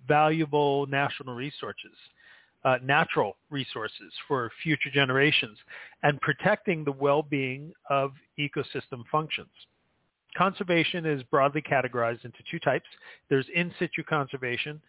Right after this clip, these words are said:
ex situ conservation. In situ deals with naturally occurring habitats, species, ecosystems, and those elements of biodiversity. Ex situ more deals with conservation of elements of biodiversity out of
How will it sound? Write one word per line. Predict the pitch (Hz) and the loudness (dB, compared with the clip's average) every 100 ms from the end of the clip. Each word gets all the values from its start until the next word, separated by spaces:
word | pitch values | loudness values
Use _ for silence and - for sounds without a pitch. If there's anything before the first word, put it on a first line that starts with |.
| _ - | _ 0
ex | 160 - - _ _ | 0 0 -20 _ _
situ | 139 - 127 | -10 -8 -4
conservation. | 143 123 123 113 107 - 151 - - - - - | -2 -2 -6 -8 -6 -6 -10 -18 -20 -20 -16 0
In | 180 165 | 0 2
situ | 185 - 160 | 0 0 -4
deals | 151 151 139 | 2 2 2
with | 139 160 | -6 -2
naturally | 165 180 170 135 | -2 -2 -4 -6
occurring | 117 - 123 110 | -8 -8 -10 -8
habitats, | 123 104 - 113 - _ _ _ _ _ - | -8 -8 -10 -12 -12 _ _ _ _ _ -8
species, | - 135 - 135 131 131 - | -4 -4 -4 -8 -8 -10 -8
ecosystems, | 139 - 123 143 127 - 131 120 | -8 -4 -4 -2 -4 -4 -6 -4
and | 131 | 0
those | 135 127 | 2 4
elements | 135 127 127 123 - 156 | 4 4 -2 -8 -12 -10
of | 127 | 0
biodiversity. | 127 117 110 110 110 135 131 - - | 2 2 -4 -10 -10 -8 -10 -10 0
Ex | 202 226 - - _ _ - | 0 0 -8 -20 _ _ -6
situ | 123 - - 107 170 _ - - - - | -6 -4 -10 -8 -12 _ -20 -20 -20 -2
more | 175 214 | 0 2
deals | 202 190 180 | 4 2 -2
with | 180 | -6
conservation | 185 160 - 156 151 156 | -4 -6 -6 -6 -6 -8
of | 143 | -12
elements | 139 147 147 147 135 | -6 -4 -4 -6 -10
of | 131 | -2
biodiversity | 143 135 131 131 135 - 135 131 135 - 139 156 _ - | 0 0 0 -4 -4 -2 -2 0 -6 -6 -8 -8 _ 0
out | 180 262 - - | 2 2 -4 -2
of | 131 120 | -2 -2